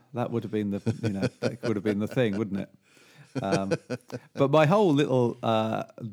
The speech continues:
Speaker 1: daft little sort of ta-, 'cause the thing is, I was talking to a load of energy brokers about insurance. I mean, honestly, I mean, I think energy's quite boring, but, um, insurance on top of that, gee, you know, what were they
Speaker 2: It's a
Speaker 1: gonna
Speaker 2: double
Speaker 1: do?
Speaker 2: whammy, innit?
Speaker 1: Yeah.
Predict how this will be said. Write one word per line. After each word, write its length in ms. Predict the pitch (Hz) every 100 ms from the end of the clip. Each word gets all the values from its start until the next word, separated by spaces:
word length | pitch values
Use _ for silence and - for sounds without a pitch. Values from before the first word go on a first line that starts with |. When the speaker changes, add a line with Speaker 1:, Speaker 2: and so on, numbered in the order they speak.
| -
Speaker 1:
daft 540 | - 117 113 - _ 113
little 320 | 110 110 104
sort 220 | - -
of 100 | 117
ta-, 160 | - -
'cause 160 | 208
the 80 | 220
thing 200 | 208 339
is, 140 | 127
I 40 | 135
was 100 | 143
talking 300 | 214 175 135
to 100 | 123
a 20 |
load 140 | 107
of 100 | 104 -
energy 320 | 127 123 101
brokers 460 | 95 82 92 98 -
about 180 | 98 95
insurance. 540 | - 117 104 101 -
I 40 | 117
mean, 140 | 123
honestly, 460 | 139 127 - - - _ _ - - _
I 60 | 135
mean, 120 | 151
I 140 | 185
think 200 | 196 117
energy's 360 | 123 160 - 95
quite 300 | - 95 -
boring, 400 | 113 120 - 104
but, 320 | 104 104 - _ - _ -
um, 380 | 107 107 107 - _ _ _ _ -
insurance 480 | 139 127 180 156 110
on 140 | 113 113
top 180 | 127 123
of 80 |
that, 340 | 110 113 - - -
gee, 260 | - 127 113 -
you 160 | 117
know, 160 | 117 98
what 160 | 113
were 80 | 117
they 80 | 110
Speaker 2:
It's 100 | 107
a 40 |
Speaker 1:
gonna 80 | 101
Speaker 2:
double 240 | 117 123 104
Speaker 1:
do? 60 |
Speaker 2:
whammy, 360 | 113 113 104 110
innit? 160 | 101 90 _ -
Speaker 1:
Yeah. 500 | 101 107 107 104